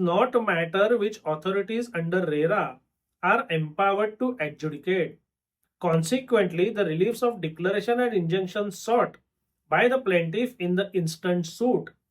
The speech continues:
may not be granted by the authorities under the rera. म्हणजे या दाव्याचं स्वरूप आणि त्यातल्या मागण्यांचा जर विचार केला, तर त्या मागण्या पूर्ण करायचं अधिकार क्षेत्र महारेरा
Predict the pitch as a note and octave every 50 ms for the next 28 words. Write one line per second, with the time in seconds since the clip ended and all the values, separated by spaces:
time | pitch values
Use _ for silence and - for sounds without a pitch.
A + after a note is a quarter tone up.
0 | _ _ _ _ - D3+ D#3 D#3+ D#3+ D#3+ F3 G#3 B3+ B3+ A#3 C4 C4 B3 F#3+ F#3
1 | E3+ D#3 D3+ D3+ D#3 F3 G3+ A#3+ A#3+ G#3 G3 F#3+ F#3 G3+ G3 - D3+ D3+ - -
2 | A#3+ B3 A#3 F3 E3+ D#3 D#3 E3 - - E3 D#3 D3+ D3 D3+ D3+ D3+ E3+ F3+ E3+
3 | D3+ C#3+ C3+ C3+ D#3 E3+ D#3+ - - - _ _ _ _ _ _ _ _ _ -
4 | D#3+ D#3+ E3 E3+ A3 A#3+ A3+ G#3+ G#3 A#3 A#3 F#3+ F3+ E3 D#3+ E3 F#3 G3 F#3+ A3
5 | A3 G3+ - - F3 E3 F#3+ A#3 A3+ A#3+ G#3 G3+ G3+ G3+ F#3 E3+ F3+ F#3+ G3 G3+
6 | F#3 D#3 C#3+ C#3+ D3+ D#3 F3 G3 A3 A#3+ A#3 A3+ A3 A#3 A3+ G#3 E3+ D#3 D#3+ -
7 | F#3 F3+ F#3 F#3 - D3 C3 B2+ B2+ C3 D#3+ - - _ _ _ _ _ _ _
8 | _ _ _ - G3+ G3 - F3 E3+ G#3 B3 A#3 G#3 F#3 F3 F3 F#3+ G#3 G3+ -
9 | F#3 E3 D#3+ E3+ G3+ G3+ G3+ G3 F3+ F#3 F3+ - G#3+ A3+ - D3+ D3+ D#3 D#3+ D#3+
10 | A3 A3 A#3+ B3+ B3+ - - F#3+ E3+ D#3+ D#3 D3 D#3 F#3 A#3 A3 F3 D3 - D#3
11 | G3 A3+ A3 G3 F3 D#3+ D3 C3 B2+